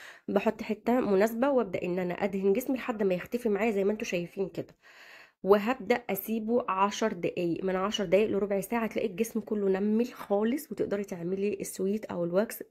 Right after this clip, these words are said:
بجد سهل جدًا. اللي عايزة اسم الكريم تكتب لي في الكومنت و-، وأنا هبعت لكم اسم الكريم خاص، آه، بالظبط. هنا بقى معايا الناس اللي بتعرق، الناس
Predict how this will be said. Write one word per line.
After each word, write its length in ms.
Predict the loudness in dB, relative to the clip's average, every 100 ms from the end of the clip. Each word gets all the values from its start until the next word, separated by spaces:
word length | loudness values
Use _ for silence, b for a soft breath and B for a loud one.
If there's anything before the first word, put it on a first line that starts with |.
| -6
بجد 460 | 0 2 0 -6 -16 _ _ -8 -4
سهل 260 | -2 0
جدًا. 240 | -2 -4 -10 B B
اللي 120 | 6
عايزة 300 | 6 4 0
اسم 220 | -2 -2 -6
الكريم 380 | 2 2 2
تكتب 380 | -2 -4 -6 -4
لي 100 | -2
في 80 | -4
الكومنت 520 | -4 0 4 4 2
و-، 60 | -2 2
وأنا 520 | 4 6 6 4 2
هبعت 260 | 2 0 2
لكم 280 | 2 2 2
اسم 180 | 0 -2
الكريم 380 | 0 2 4 4
خاص، 440 | 4 4 4 0 -6 -4
آه، 400 | -2 -2 -2 -2
بالظبط. 480 | -2 -4 -4 -10 _ B B
هنا 160 | 8 8
بقى 200 | 6 4
معايا 520 | 2 2 4 4 2 -2
الناس 360 | -2 0 0 0
اللي 100 | -4
بتعرق، 380 | -2 -2 -2 -4 -14 -8 2
الناس 380 | 6 6 4